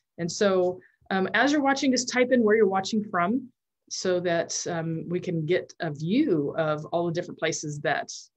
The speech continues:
uh, people are tuning in this week and how exciting it, it is to know that we are a global church. We are a global church, and we get to impact people around the world simply by taking a step and moving out into the, the internet,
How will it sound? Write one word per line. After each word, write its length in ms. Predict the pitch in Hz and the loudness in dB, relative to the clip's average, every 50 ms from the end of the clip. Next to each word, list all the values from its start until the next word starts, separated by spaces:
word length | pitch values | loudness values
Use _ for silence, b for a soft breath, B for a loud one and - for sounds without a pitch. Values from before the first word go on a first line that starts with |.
| - - | -16 -16
uh, 40 | - - | -14 -8
people 260 | - 175 160 160 160 156 | -6 -6 -4 -2 -4 -2
are 220 | 156 156 147 151 | -2 -4 -4 -6
tuning 340 | - - 196 175 160 156 151 | -6 -2 -2 -2 -2 -2 -4
in 160 | 156 160 170 | -4 -4 -4
this 200 | 175 170 - - | -6 -6 -4 -4
week 220 | 190 190 190 - _ _ _ _ _ _ _ _ - | -4 -4 -6 -8 _ _ _ _ _ _ _ _ -10
and 280 | 160 151 151 147 147 143 | -6 -6 -4 -4 -6 -4
how 120 | 151 127 | -6 -6
exciting 540 | - - - - 175 170 175 175 170 160 - | -6 -6 -4 -2 0 0 0 0 -2 -4 -4
it, 120 | - 151 - - | -6 -8 -4 -4
it 140 | 170 165 | -2 0
is 140 | 165 160 160 - | 0 -2 -2 -2
to 100 | - 180 | -4 -2
know 200 | 165 160 160 156 | -2 0 0 0
that 100 | 160 - | -2 0
we 220 | 160 190 190 - | 0 0 0 0
are 340 | - 165 170 170 170 - - | 0 2 0 0 0 -2 -2
a 100 | 156 151 | -4 -6
global 760 | 143 139 156 156 160 165 170 165 160 151 147 147 151 156 - - _ _ | -4 -4 -2 2 2 2 2 0 -2 -4 -4 -2 -4 -6 -8 -12 _ _
church. 420 | - - 170 - - _ - - _ _ - | -10 -8 -8 -8 -10 _ -20 -20 _ _ -12
We 80 | 165 160 | -8 -6
are 100 | 160 160 | -4 -4
a 100 | 160 160 | -4 -4
global 400 | 156 165 170 175 180 180 185 185 | -2 -2 0 2 2 2 0 -2
church, 400 | 185 - - - - - - - - - | -2 -2 -10 -12 -12 -14 -20 -20 -16 -10
and 500 | - 151 156 160 156 156 156 160 156 151 - - | -8 -6 -4 -4 -4 -4 -6 -6 -6 -8 -8 -8
we 240 | 160 156 180 185 | -6 -4 -4 -2
get 160 | 175 180 180 - | -2 -2 -4 -4
to 120 | - - | -8 -8
impact 420 | 165 160 151 - 170 151 147 - | -8 -8 -8 -6 -6 -8 -6 -8
people 180 | - 156 160 156 | -10 -8 -6 -4
around 180 | 156 156 160 160 | -4 -4 -4 -6
the 80 | 165 | -4
world 220 | 151 147 151 147 143 | -4 -4 -4 -6 -6
simply 400 | - - 180 175 180 180 180 175 | -8 -8 -8 -6 -4 -4 -4 -4
by 420 | 151 151 151 147 151 151 151 147 - _ _ _ _ _ _ _ - | -4 -4 -2 -2 -2 -4 -6 -8 -10 _ _ _ _ _ _ _ -16
taking 340 | - - 160 151 170 165 165 | -10 -10 -8 -6 -6 -6 -6
a 40 | 160 | -6
step 380 | 160 - - - 151 - - - | -6 -8 -6 -4 -4 -4 -4 -6
and 100 | 156 151 | -4 -4
moving 260 | 156 160 151 160 160 | -4 -4 -4 -4 -4
out 200 | 160 160 151 - | -4 -4 -4 -4
into 220 | 165 160 156 - 151 | -6 -6 -6 -6 -4
the, 300 | 143 156 147 143 143 - - _ - 156 - - _ _ _ _ _ _ - 123 - 143 | -4 -2 -4 -4 -6 -8 -12 _ -18 -18 -18 -18 _ _ _ _ _ _ -18 -16 -14 -8
the 200 | 156 160 139 - | -8 -8 -4 -4
internet, 320 | 170 175 170 165 151 - | -4 -4 -2 -4 -4 -6